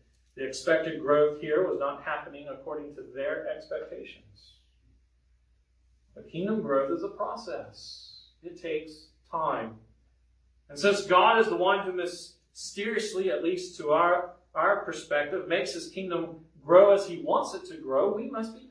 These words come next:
patient with him. Numerical growth is a process. Maturity growth is a process.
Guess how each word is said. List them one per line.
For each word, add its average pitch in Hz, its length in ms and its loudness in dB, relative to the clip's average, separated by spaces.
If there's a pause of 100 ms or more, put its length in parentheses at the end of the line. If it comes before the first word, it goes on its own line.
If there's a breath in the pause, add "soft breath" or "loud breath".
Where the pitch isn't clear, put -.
patient - 360 -10
with 185 180 -14
him. 180 360 -4 (1500)
Numerical 175 500 6
growth 175 400 4
is 147 80 -6
a 151 60 -8
process. 147 680 -4
Maturity 269 840 -2 (180)
growth 170 560 2
is 175 320 2
a - 100 -6
process. - 880 -2